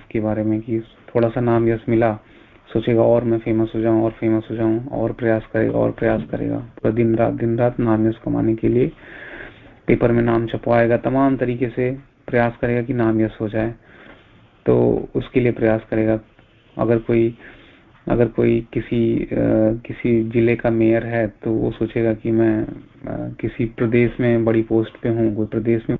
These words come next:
पोस्ट पे है, तो सोचेगा कि मैं देश में किसी बड़ी पोस्ट पे हो जाऊं। ऐसे ऐसे,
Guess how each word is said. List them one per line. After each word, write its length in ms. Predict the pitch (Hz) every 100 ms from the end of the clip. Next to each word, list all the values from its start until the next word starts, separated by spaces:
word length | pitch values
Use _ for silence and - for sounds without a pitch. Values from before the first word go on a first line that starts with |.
| 113 -
पोस्ट 340 | 117 113 -
पे 80 | 117
है, 160 | 117
तो 100 | 113
सोचेगा 420 | 113 113 - 113 110
कि 160 | -
मैं 160 | 117 110
देश 280 | 113 113 -
में 120 | 117
किसी 220 | 117 117
बड़ी 180 | 110 113
पोस्ट 360 | 113 117 113 -
पे 60 |
हो 180 | 117 113
जाऊं। 260 | 113 110 107 - - - - - - - - - -
ऐसे 240 | 120 123
ऐसे, 240 | 123 -